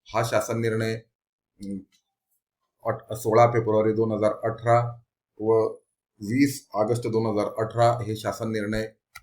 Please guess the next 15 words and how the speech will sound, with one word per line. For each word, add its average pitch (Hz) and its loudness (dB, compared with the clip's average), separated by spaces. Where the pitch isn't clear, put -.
ग्रामविकास 117 0
ई 123 -6
सेवा 104 -2
डॉट 107 2
कॉम 117 0
या 110 4
संकेतस्थळावर 104 0
आपणास 101 -2
उपलब्ध 104 -4
आहेत. 107 0
आपण 117 -2
ते, 117 -4
अ, 95 -6
वेबसाईटवर 120 0
जाऊन 107 2